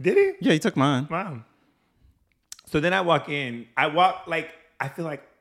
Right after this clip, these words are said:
Speaker 1: walking in was past that little threshold that you guys were at. Like, right where you guys were
Speaker 2: Yeah.
Speaker 1: was, like,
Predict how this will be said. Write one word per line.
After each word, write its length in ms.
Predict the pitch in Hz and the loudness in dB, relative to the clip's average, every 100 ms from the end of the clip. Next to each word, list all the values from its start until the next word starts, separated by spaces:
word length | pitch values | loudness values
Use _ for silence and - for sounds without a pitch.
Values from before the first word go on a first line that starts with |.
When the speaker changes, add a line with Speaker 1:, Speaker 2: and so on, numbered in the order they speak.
| - | -10
Speaker 1:
walking 460 | 120 123 123 113 - | -8 -6 -8 -10 -4
in 260 | 127 117 | -4 -2
was 160 | 107 107 | -4 -8
past 300 | - 113 113 | -4 -4 -4
that 160 | 123 123 | -6 -8
little 180 | 117 113 | -8 -6
threshold 440 | - 110 - 113 | -6 -6 -6 -6
that 180 | 113 - | -6 -8
you 100 | 120 | -4
guys 200 | 127 131 | -2 -2
were 100 | 139 | -2
at. 400 | 135 143 - - _ - | -2 -2 -4 -12 _ -4
Like, 140 | 117 | 0
right 180 | 135 139 | 2 0
where 120 | 139 | -4
you 100 | 143 | -6
guys 220 | 156 151 | -4 2
were 60 | 135 | 4
Speaker 2:
Yeah. 120 | 107 | 4
Speaker 1:
was, 120 | 123 | 0
like, 180 | 113 107 | -4 -6